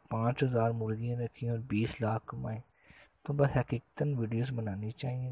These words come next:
ताकि दोस्तों जो new farmers हैं उनको अच्छे तरीके से guide किया जाए। तो मेरे channel बनाने का मकसद यही है। अब next जो हमारा इंशाल्लाह दस तारीख या पन्द्रह तारीख में वीडियो upload करूँगा,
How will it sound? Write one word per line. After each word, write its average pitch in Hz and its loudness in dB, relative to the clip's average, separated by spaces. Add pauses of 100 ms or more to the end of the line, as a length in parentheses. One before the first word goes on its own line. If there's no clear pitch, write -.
ताकि 117 0 (160)
दोस्तों 127 -2
जो 123 -4
new 120 2
farmers 113 -4
हैं 123 -2 (800)
उनको 131 -2
अच्छे - -2
तरीके - -4
से - -4
guide 101 -2
किया - -6
जाए। - -12 (1200)
तो 127 -4
मेरे 123 4
channel 131 2
बनाने 131 4
का 123 0
मकसद 131 0
यही 131 0
है। 131 2
अब 131 2
next 120 2
जो 135 0
हमारा 120 2
इंशाल्लाह 117 4
दस 110 4
तारीख 113 -2
या 117 2
पन्द्रह 113 2
तारीख 113 -4
में 117 2
वीडियो 110 4
upload 110 0
करूँगा, 120 -2